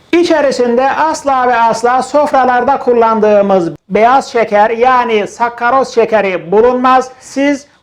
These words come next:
bu balı yediğiniz, tükettiğiniz zaman tamamen şifa kaynağı bir mamul tüketmiş olursunuz. İçerisinde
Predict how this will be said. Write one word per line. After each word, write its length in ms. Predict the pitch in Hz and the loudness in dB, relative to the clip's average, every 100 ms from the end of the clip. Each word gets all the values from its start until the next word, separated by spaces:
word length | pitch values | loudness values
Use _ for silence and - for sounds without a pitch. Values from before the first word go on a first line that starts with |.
| 208 | -2
bu 180 | 294 | 0
balı 380 | 247 226 226 202 185 | 2 4 4 2 0
yediğiniz, 640 | 214 220 233 233 247 247 | 2 2 4 2 2 0
tükettiğiniz 720 | 240 226 233 233 240 247 285 | -4 0 0 2 0 2 2
zaman 400 | 226 214 240 277 - _ | 2 2 2 -2 -6 _
tamamen 680 | - 220 269 262 254 285 285 - | -2 0 2 2 2 0 -4 -18
şifa 600 | - - 247 - 285 277 | -16 -10 -6 -2 -4 -2
kaynağı 760 | 220 226 220 208 220 285 302 285 | -2 0 2 2 4 2 -2 -4
bir 360 | 190 254 277 277 - _ | -6 -2 -2 -4 -16 _
mamul 500 | 208 220 247 254 262 | -2 0 2 2 0
tüketmiş 560 | 208 233 226 208 190 180 | 0 -2 0 -2 -4 -6
olursunuz. 520 | 170 160 151 160 131 - | -4 -4 -8 -14 -8 -4
İçerisinde 880 | 320 302 269 240 247 220 240 285 | 0 2 2 2 0 2 2 0